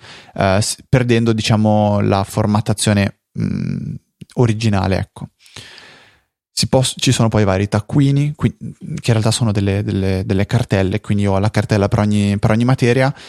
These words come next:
eh, si possono eventualmente proteggere queste cartelle con un passcode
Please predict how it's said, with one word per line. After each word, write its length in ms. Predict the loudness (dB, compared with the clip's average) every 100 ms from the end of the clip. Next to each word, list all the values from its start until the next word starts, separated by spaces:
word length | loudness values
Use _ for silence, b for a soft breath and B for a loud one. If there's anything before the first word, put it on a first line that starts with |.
| B B
eh, 540 | 0 2 2 0 0 -2
si 140 | 0
possono 320 | 0 0 2 2
eventualmente 560 | 2 2 2 2 2
proteggere 540 | -2 0 0 0 0 0
queste 200 | -2 -2
cartelle 400 | -2 0 -2 0
con 140 | 0
un 140 | 2
passcode 600 | 2 2 0 0 0 2